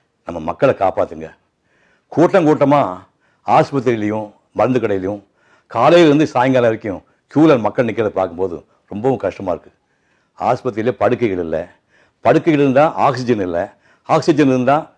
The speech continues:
வென்டிலேட்டர் இல்ல. இந்த அவலத்திலிருந்து நம்ம மக்களை காப்பாத்துங்க.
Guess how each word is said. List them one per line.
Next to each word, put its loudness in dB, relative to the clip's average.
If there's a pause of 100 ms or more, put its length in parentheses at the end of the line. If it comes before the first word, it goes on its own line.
(120)
வென்டிலேட்டர் -2
இல்ல. -8 (500)
இந்த -6
அவலத்திலிருந்து -2 (300)
நம்ம -16
மக்களை -6
காப்பாத்துங்க. -14